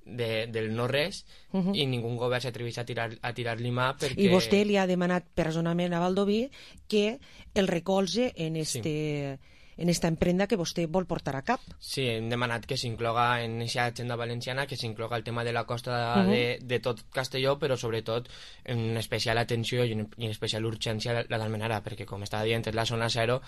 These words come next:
Speaker 1: i és la que més, mm, actuacions necessita a dia d'avui. Eh, l'última actuació és la d'Anna de setembre.
Speaker 2: Mhm.
Speaker 1: Se feren, s'han gastat cinc-cents mil e-, més de cinc-cents mil euros
Speaker 2: Mhm.
Speaker 1: i ja se'ls ha tragat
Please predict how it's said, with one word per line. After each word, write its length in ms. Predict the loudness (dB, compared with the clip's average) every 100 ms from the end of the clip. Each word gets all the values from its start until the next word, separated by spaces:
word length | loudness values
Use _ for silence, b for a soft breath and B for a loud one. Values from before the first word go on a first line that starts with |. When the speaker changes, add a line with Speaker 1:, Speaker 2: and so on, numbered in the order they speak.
| B B
Speaker 1:
i 100 | 0 2
és 100 | 4
la 100 | 2
que 140 | 2
més, 400 | 2 0 -2 -4 -8 -10
mm, 680 | -4 -2 0 0 0 0 -2 -6 -16 -20 -20 -18 -6 -2
actuacions 640 | -2 -2 -6 -6 -6 -8 b b b
necessita 380 | -8 -6 -4 -4
a 40 |
dia 140 | -2 -2
d'avui. 360 | -4 -6 -8 -8
Eh, 360 | -4 0 0 -2 -8 -6
l'última 340 | -4 -2 -2 -2
actuació 400 | -2 0 0 0 -4 -14
és 240 | -6 -6 -2
la 140 | -2
d'Anna 220 | 0 0 -2
de 100 | -2
setembre. 560 | -2 -2 -2 -4 -6 -4
Speaker 2:
Mhm. 300 | 0 2 2 -2 b -20 -20 -18
Speaker 1:
Se 320 | -8 0 0 2
feren, 520 | 2 4 4 2 -2
s'han 240 | -4 -4
gastat 360 | -4 -2 -4 -4
cinc-cents 580 | -8 -8 -6 -6 -6 -6
mil 220 | -6 -4
e-, 80 | -6 -8 -8
més 140 | -6
de 80 | -4
cinc-cents 340 | -4 -4 -4
mil 140 | -2 0
euros 440 | 2 2 0 -2 b b -2
Speaker 2:
Mhm. 280 | 0 2
Speaker 1:
i 120 | 0 0
ja 120 | 0
se'ls 200 | -2 -4
ha 60 | -6
tragat 400 | -6 -6 -8